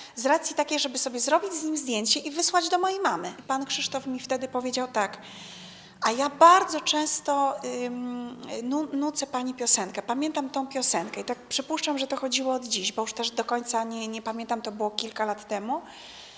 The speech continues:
No i to była bardzo przyjemna rozmowa, która trwała około piętnastu minut i potem spotykaliśmy się na przestrzeni czasu podczas różnych, głównie to były festiwale, e, telewizyjne, koncerty. To, za co ja,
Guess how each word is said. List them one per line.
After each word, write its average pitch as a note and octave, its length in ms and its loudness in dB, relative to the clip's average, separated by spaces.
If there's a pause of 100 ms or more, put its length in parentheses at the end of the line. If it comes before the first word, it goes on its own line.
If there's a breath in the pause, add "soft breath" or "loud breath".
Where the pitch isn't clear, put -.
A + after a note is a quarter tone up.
(140 loud breath)
No B3 80 -2
i C#4+ 60 -4
to E4 100 -4
była E4+ 180 6
bardzo E4+ 340 8
przyjemna C#4+ 440 -2
rozmowa, G#3+ 480 -4
która A#3+ 280 -4
trwała B3 420 0
około A#3+ 240 0
piętnastu A3+ 560 -4
minut G3 280 -10
i B3+ 60 -6
potem D4 300 2
spotykaliśmy G4 680 -2
się G3 120 4
na G#3 80 -4
przestrzeni A3 520 -4
czasu G#3+ 480 0 (580 loud breath)
podczas A#3+ 340 -4
różnych, A3+ 460 -6 (240)
głównie E4 340 0
to D4 80 -2
były C4 140 2
festiwale, G3 640 -2 (240)
e, G#3+ 100 -6
telewizyjne, A3+ 680 -2
koncerty. G3 640 -2 (200)
To, D#4+ 160 2
za D4 140 2
co B3+ 160 0
ja, A#3+ 320 0